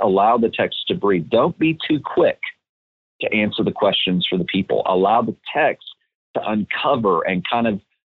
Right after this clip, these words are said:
uh, the, the Holy Spirit to do the Holy Spirit's work in the lives of the people by just exposing the text,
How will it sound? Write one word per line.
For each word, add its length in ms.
uh, 360
the, 220
the 80
Holy 300
Spirit 280
to 60
do 320
the 120
Holy 180
Spirit's 360
work 280
in 80
the 80
lives 340
of 80
the 60
people 340
by 240
just 320
exposing 640
the 80
text, 520